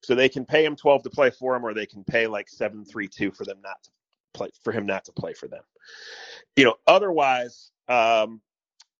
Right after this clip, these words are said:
Elliott's got one more year, and Garrett's under contract, but Clowney's not, Brian's not, uh, Deion Jones is not,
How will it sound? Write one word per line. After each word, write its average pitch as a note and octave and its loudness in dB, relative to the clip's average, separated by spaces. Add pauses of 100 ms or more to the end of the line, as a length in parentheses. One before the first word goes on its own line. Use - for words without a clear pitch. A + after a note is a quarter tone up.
(100)
Elliott's D#3+ 2
got D3+ 2
one C#3+ -4
more C#3+ -6
year, B2+ -8
and A2 -16
Garrett's C3+ 0
under A#2 -6
contract, G#2+ -6
but - -20
Clowney's B2+ -6
not, A#2 2 (540)
Brian's A#2+ 0
not, A2 -6 (760)
uh, F#2+ -6 (100)
Deion A#2 -8
Jones A2 -10
is A2 -12
not, G#2+ -4